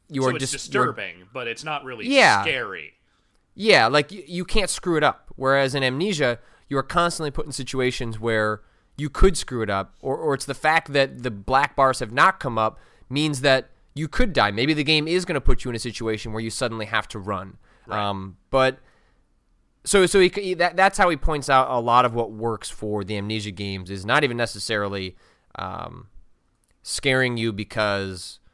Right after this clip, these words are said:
Speaker 1: they're doing a lot of the work. It's more just putting you in a situation where you are in control and can look around, and, and it makes, it makes a lot of sense. So,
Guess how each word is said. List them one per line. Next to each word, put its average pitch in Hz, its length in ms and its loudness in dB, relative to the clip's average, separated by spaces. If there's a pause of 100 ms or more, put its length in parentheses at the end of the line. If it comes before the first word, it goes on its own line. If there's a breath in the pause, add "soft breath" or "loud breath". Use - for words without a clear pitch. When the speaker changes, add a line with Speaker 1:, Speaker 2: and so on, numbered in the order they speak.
(140)
Speaker 1:
they're 107 120 -6
doing 113 180 -6
a 107 60 -2
lot 107 180 2
of 95 60 -6
the 95 60 -6
work. 120 400 -4
It's 123 220 -12
more 135 160 -2
just 123 180 -6
putting 127 200 -2
you 120 100 -4
in 113 60 -4
a 107 40 -6
situation 110 720 -6 (320 soft breath)
where 101 320 -4
you 110 220 -6
are 135 200 6
in 110 100 0
control 95 460 -8
and 92 80 -12
can 98 160 -10
look 95 160 -10
around, 90 380 -6
and, 107 180 -8
and 113 200 -8
it 120 100 -8
makes, 127 300 -4
it 127 100 -10
makes 131 200 -4
a 113 40 -6
lot 95 160 -4
of 98 80 -14
sense. 92 340 -14
So, 98 300 -6